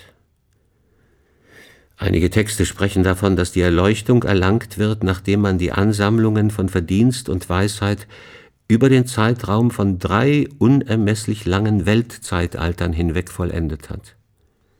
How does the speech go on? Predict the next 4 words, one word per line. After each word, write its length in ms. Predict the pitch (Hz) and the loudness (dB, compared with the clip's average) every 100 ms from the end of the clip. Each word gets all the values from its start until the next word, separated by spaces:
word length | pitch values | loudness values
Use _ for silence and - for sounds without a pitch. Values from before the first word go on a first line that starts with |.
| _ _ _ _ _ _ _ _ _ _ _ _ _ _ _ _ _ _ - - | _ _ _ _ _ _ _ _ _ _ _ _ _ _ _ _ _ _ -18 -2
Wenn 160 | 98 | 0
Sie 120 | 107 104 | 2 2
diese 300 | 139 131 82 | 2 2 2
Aussage 640 | 123 - 104 95 90 | 0 0 -2 0 0